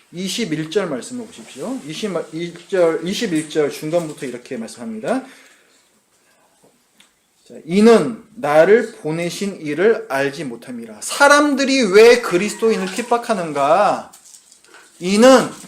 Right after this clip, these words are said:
사람들이 나를, 예수님을 알지 못하기 때문이다." 이렇게 말씀을 하세요.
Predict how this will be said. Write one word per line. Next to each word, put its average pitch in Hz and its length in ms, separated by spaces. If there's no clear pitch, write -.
사람들이 208 800
나를, 120 440
예수님을 151 800
알지 117 280
못하기 127 480
때문이다." 143 640
이렇게 117 240
말씀을 113 400
하세요. 127 260